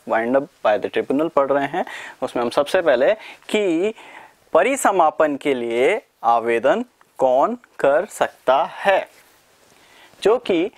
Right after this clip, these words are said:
हमारे companies एक्ट के section टू सेवेंटी टू में बताया गया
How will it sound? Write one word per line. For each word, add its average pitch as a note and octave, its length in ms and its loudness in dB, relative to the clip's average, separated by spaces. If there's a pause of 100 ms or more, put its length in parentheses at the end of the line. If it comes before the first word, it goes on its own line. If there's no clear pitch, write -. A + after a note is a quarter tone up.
(160)
हमारे C#3+ 280 2
companies E3 640 0
एक्ट - 340 -2
के C3+ 200 -2
section D#3+ 720 0 (340)
टू A#3+ 260 0 (300)
सेवेंटी C#3 560 0 (260)
टू C3 160 0
में C#3 340 -2 (240)
बताया A#2 580 2 (220)
गया A#2 300 2